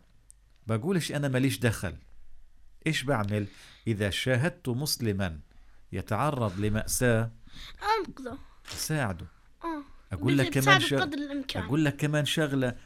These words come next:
Speaker 1: بدي أفترض أنت يا حسين كنت في صحراء.
Speaker 2: إيه.
Speaker 1: أنت ورجل كافر لا يؤمن بالله، وهذا الرجل عطش، مات من العطش.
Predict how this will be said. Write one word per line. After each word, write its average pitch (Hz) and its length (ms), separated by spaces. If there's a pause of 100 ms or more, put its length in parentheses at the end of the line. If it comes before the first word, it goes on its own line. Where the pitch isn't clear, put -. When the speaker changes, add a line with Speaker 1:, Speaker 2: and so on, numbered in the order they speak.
(140)
Speaker 1:
بدي 95 280
أفترض 139 520
أنت 151 200
يا 127 140
حسين 127 340
كنت 143 340
في 131 200
صحراء. - 680 (800)
Speaker 2:
إيه. 262 140 (1040)
Speaker 1:
أنت 151 280
ورجل 127 720
كافر 95 640 (720)
لا 151 160
يؤمن 131 360
بالله، 95 440 (960)
وهذا 151 360
الرجل 151 560
عطش، 131 580
مات 165 220
من 143 120
العطش. 123 680